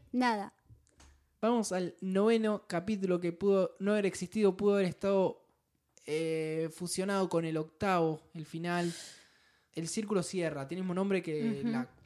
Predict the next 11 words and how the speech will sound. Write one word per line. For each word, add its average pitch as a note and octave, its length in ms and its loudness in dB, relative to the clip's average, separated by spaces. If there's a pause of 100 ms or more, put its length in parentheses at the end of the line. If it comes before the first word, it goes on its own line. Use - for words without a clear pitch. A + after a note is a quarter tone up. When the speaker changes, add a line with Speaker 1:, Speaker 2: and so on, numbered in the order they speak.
(180)
Speaker 2:
la, C3+ 520 -12 (160)
la, C#3+ 120 -10
el C#3 120 -6
epílogo D#3+ 840 -2 (520)
Speaker 1:
Sí, - 200 2
Speaker 2:
de, C3+ 500 -2
Speaker 1:
de G3+ 80 -2
la F#3 140 -4
Speaker 2:
de F#3 60 -4
Speaker 1:
novela. F#3+ 240 0
Speaker 2:
Stan, F#3 280 -4